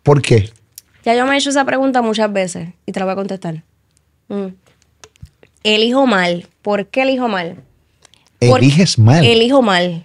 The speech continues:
Speaker 1: Wow.
Speaker 2: Te explico por qué. Porque en muchas ocasiones yo he elegido personas que emocionalmente no están disponibles, que tal vez llevan poco tiempo separados de su pareja anterior.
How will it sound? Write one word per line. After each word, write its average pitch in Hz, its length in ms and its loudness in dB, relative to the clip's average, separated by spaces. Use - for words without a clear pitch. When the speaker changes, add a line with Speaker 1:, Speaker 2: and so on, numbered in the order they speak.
Speaker 1:
Wow. 143 680 2
Speaker 2:
Te 214 80 -2
explico 208 420 -2
por 214 200 -2
qué. - 240 -12
Porque 240 160 4
en 240 60 2
muchas 269 240 2
ocasiones 320 540 0
yo 233 180 2
he 233 40 4
elegido 277 360 2
personas 285 480 -2
que - 300 -2
emocionalmente 226 800 -2
no 208 180 -2
están 202 260 -6
disponibles, 190 580 -6
que 254 500 2
tal 233 220 2
vez 247 420 0
llevan 254 400 4
poco 262 280 2
tiempo 294 360 0
separados 226 560 0
de 214 140 -2
su 208 140 -6
pareja 202 520 -2
anterior. 190 680 -2